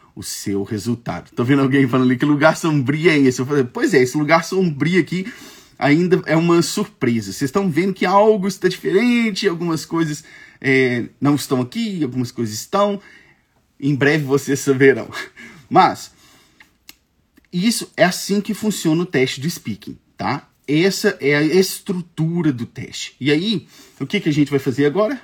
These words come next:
Agora a gente vai começar a chamar os requests, né? Eu tô vendo o pessoal mandando ali. Só mais uma vez pra reforçar, qualquer um que tiver aqui na live, tô vendo aqui, ó, noventa e seis pessoas agora.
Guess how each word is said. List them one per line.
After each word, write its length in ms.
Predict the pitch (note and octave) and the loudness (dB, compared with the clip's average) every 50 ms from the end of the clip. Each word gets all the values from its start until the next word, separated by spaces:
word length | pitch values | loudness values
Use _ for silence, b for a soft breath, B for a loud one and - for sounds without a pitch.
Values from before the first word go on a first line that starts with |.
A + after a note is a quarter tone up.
| - | -4
Agora 260 | - D#4+ C4 - E3 | -4 -2 0 0 0
a 60 | E3+ E3+ | 0 0
gente 200 | F3 F3+ F3 F3 | 0 0 -2 -2
vai 140 | D#3+ E3+ | -4 -4
começar 580 | E3 - F3 D#3+ E3+ E3 - - B2+ C#3 D#3 B B B B B B B | -4 -4 -2 -2 -2 -2 2 0 0 0 0 B B B B B B B
a 80 | C3+ | -8
chamar 1000 | - - - - F#3+ F3+ E3+ D#3+ D3+ C#3 C3 C3+ D3+ D3+ D3 - - - _ _ _ | -6 -4 -2 0 0 0 2 2 2 2 2 2 2 0 0 -4 -14 -20 _ _ _
os 180 | B2 B2+ A#2+ A#2 | -6 -6 -4 -6
requests, 760 | A#2 A#2+ C3 B2+ B2 - A#2+ G#2 A#2 - - - - - - _ _ | -6 -6 -6 -6 -6 -6 -4 -4 -2 -4 -4 -8 -10 -12 -14 _ _
né? 180 | - G#2 G#2+ G#2+ | -10 -8 -6 -6
Eu 80 | A#2 | -6
tô 140 | B2 - G#2+ | -6 -6 -6
vendo 140 | F#2+ A2 G2+ | -6 -4 -6
o 40 | - | -4
pessoal 280 | - - - - G2+ | -8 -8 -8 -6 -4
mandando 340 | G#2 G#2 G#2 G#2 E2+ D#2 G#2+ | -4 -2 -4 -4 -4 -4 -4
ali. 240 | B2 C3 B2+ D3 E3+ B B B B | -2 -2 -2 -4 -4 B B B B
Só 260 | B - - - E3+ D#3+ | B -12 -4 0 0 2
mais 180 | E3+ F3 F3+ | 2 2 2
uma 120 | F3+ E3 D3 | 2 2 2
vez 140 | D#3 D3+ - | 0 0 0
pra 80 | D#3+ | -2
reforçar, 380 | D3+ C#3+ - D#3+ D3 - A#2+ G2 | -2 -2 -2 -4 -4 -4 -8 -8
qualquer 540 | - - - G3+ C4+ C4+ - - A3 A3+ B3 | -8 -6 -4 -4 -4 -4 -6 -6 -4 -2 -2
um 200 | B3+ G#3 G3+ G#3 | -2 -2 -4 -6
que 100 | - - | -6 -8
tiver 280 | - - F3+ C#3 D3+ | -6 -6 -2 0 0
aqui 180 | D#3 D#3+ - F3+ | -2 -2 -2 -4
na 160 | E3+ F3 E3+ | -2 -2 -2
live, 180 | D3 A#2+ G2+ G2+ | -2 -2 -4 -6
tô 140 | - - A#2+ | -8 -4 -2
vendo 100 | C#3 C#3+ | -2 -2
aqui, 120 | C#3 - | -2 -2
ó, 40 | G#2 | -4
noventa 500 | A2 A#2+ C#3 D3 C#3 B2 D#3+ G3 F#3+ G3 | -2 0 0 0 0 -2 -2 -2 -2 -2
e 60 | F#3 | -2
seis 180 | - F3+ E3+ E3+ | -2 -2 -4 -2
pessoas 440 | - E3 D#3 D#3 - B2 A#2 A#2 | -2 -4 -4 -4 -6 -8 -8 -6
agora. 240 | A#2+ - - F2 - | -8 -10 -12 -14 -16